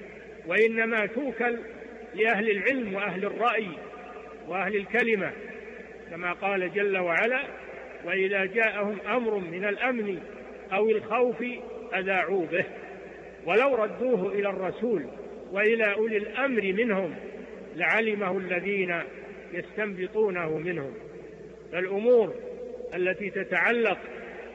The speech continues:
بمصالح المسلمين وبالأمة هذه لا يتولاها إلا أهل الحل والعقد، أهل العلم والبصيرة، الذين يلتمسون لها الحلول الصحيحة.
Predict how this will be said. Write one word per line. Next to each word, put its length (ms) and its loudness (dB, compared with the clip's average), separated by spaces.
بمصالح 640 0
المسلمين 840 2
وبالأمة 680 2
هذه 180 -6
لا 280 4
يتولاها 800 2
إلا 340 0
أهل 240 -4
الحل 480 -2
والعقد، 460 -2
أهل 240 -2
العلم 420 2
والبصيرة، 680 2
الذين 520 4
يلتمسون 1000 2
لها 180 2
الحلول 520 2
الصحيحة. 720 -2